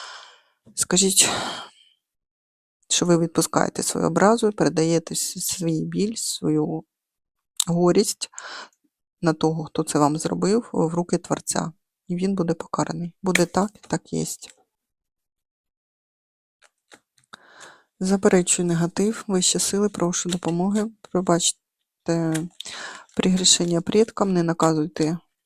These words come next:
предків роду, не наказуйте рід, не наказуйте того, хто дивиться, нащадків. Пробачте їх.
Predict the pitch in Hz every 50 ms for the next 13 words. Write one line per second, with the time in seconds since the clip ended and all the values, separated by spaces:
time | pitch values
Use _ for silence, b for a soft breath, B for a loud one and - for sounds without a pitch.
0 | _ _ - - 175 190 185 - - 208 190 202 - 190 185 180 185 180 175 160
1 | 160 156 151 - - 147 156 185 165 156 - - 147 - - 175 _ _ _ -
2 | - 170 175 180 190 190 _ - 175 160 165 165 - 160 165 180 160 - - -
3 | - - 160 175 180 170 - - 175 165 165 170 175 175 180 - - - 214 214
4 | 202 - _ _ - 190 180 - - - 175 190 190 - - - 214 _ _ _
5 | B B B B B B B B - - - - 170 160 170 - - - - -
6 | - - - - _